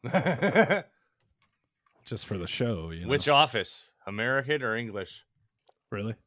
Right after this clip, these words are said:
Speaker 1: They were both pretty big hits over here, so I
Speaker 2: Do you think the one in England was in Scranton, Scranton, Pennsylvania?
Speaker 1: They might have their own Scranton, Doug.
Speaker 2: I don't,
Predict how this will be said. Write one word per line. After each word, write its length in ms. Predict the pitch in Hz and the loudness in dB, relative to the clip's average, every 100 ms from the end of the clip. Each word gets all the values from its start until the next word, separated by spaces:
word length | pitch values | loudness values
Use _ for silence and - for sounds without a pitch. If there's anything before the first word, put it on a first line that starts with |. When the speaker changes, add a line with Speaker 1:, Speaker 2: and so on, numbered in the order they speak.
| - - - - - - - - - _ _ _ _ _ _ _ _ _ _ - | -10 -10 -12 -16 -20 -20 -20 -20 -20 _ _ _ _ _ _ _ _ _ _ 2
Speaker 1:
They 120 | 151 | 4
were 120 | 165 | 6
both 320 | 143 226 233 | 6 6 6
pretty 220 | - 175 156 | 6 6 8
big 200 | 175 127 | 6 6
hits 340 | 139 156 - | 6 4 2
over 220 | 117 95 | -2 0
here, 240 | 90 87 76 | -4 -4 -6
so 140 | - | -2
I 380 | 101 120 71 71 - - | 0 0 -6 -14 -8 4
Speaker 2:
Do 80 | |
you 80 | 135 | 6
think 200 | 131 139 | 8 8
the 80 | 131 | 8
one 200 | 123 123 | 8 6
in 120 | 120 | 6
England 440 | 110 120 123 127 117 | 2 4 4 4 2
was 360 | 104 - - - - | 0 -4 -12 -14 -6
in 140 | 113 | -6
Scranton, 520 | - 120 113 - 113 - - | -4 -2 -2 0 -2 -2 -14
Scranton, 440 | - 120 117 117 | -6 -4 -4 -4
Pennsylvania? 680 | 110 117 107 104 107 127 127 _ _ _ _ _ _ _ _ - | -4 -6 -4 -4 -2 -4 -4 _ _ _ _ _ _ _ _ -8
Speaker 1:
They 100 | 113 | -4
might 180 | 147 | -4
have 160 | 156 160 | -4 -4
their 160 | 156 156 | -2 -2
own 160 | 139 | -2
Scranton, 500 | - - 139 131 101 | -6 -2 -2 -2 -6
Doug. 300 | 85 92 92 87 _ _ _ _ _ _ - - - | -6 -6 -8 -14 _ _ _ _ _ _ -18 -16 -4
Speaker 2:
I 120 | 113 | 2
don't, 200 | 120 | 2